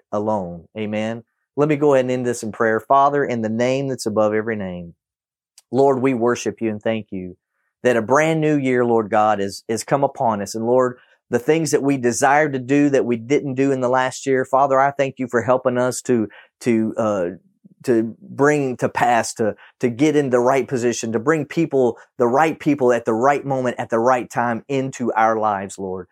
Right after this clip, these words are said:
that we are positioned for the kingdom's, uh, sake. We're positioned, Lord God, for your will and your purpose in the earth, that to do the will of the Father. And, and Lord God, we thank you. We thank you for giving us that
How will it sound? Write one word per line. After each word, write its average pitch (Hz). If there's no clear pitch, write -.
that 127
we 143
are 139
positioned 131
for 120
the 110
kingdom's, 113
uh, 104
sake. 104
We're 127
positioned, 127
Lord 139
God, 135
for 123
your 156
will 131
and 123
your 156
purpose 123
in 113
the 107
earth, 98
that -
to 147
do 135
the 117
will 131
of 113
the 110
Father. 101
And, 104
and 120
Lord 143
God, 156
we 143
thank 165
you. 104
We 135
thank 160
you 147
for 127
giving 147
us 123
that 117